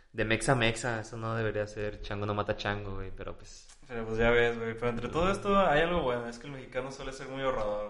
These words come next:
Speaker 2: güey. Tan ahorrador, güey, que se ahorra comprarse los moldes, güey, para utilizar
Speaker 1: Ah,
Speaker 2: los,
Speaker 1: bueno.
Speaker 2: los
Speaker 1: Ah.
Speaker 2: botes de <laughs> yogur.
Speaker 1: Ahorrador en
Speaker 2: Sí.
Speaker 1: ese aspecto sí, porque creo que en el monetario, pues, no tanto, pero sí,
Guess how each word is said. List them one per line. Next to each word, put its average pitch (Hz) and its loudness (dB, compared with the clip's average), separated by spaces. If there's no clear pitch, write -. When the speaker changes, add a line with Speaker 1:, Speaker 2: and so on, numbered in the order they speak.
Speaker 2:
güey. 98 -12
Tan 120 0
ahorrador, 117 10
güey, 170 4
que 147 -2
se 120 2
ahorra 131 8
comprarse 120 8
los 117 6
moldes, 139 10
güey, 135 6
para 120 4
utilizar 120 -2
Speaker 1:
Ah, 117 4
Speaker 2:
los, 104 4
Speaker 1:
bueno. 101 -6
Speaker 2:
los 123 8
Speaker 1:
Ah. - 4
Speaker 2:
botes 131 10
de 135 10
<laughs> - 6
yogur. 190 10
Speaker 1:
Ahorrador 107 12
en 127 12
Speaker 2:
Sí. 127 8
Speaker 1:
ese - 4
aspecto 131 4
sí, 110 0
porque 95 -2
creo 98 -6
que - -8
en 113 -4
el 104 -2
monetario, 101 4
pues, 98 0
no 95 0
tanto, 95 -2
pero 95 -4
sí, 120 6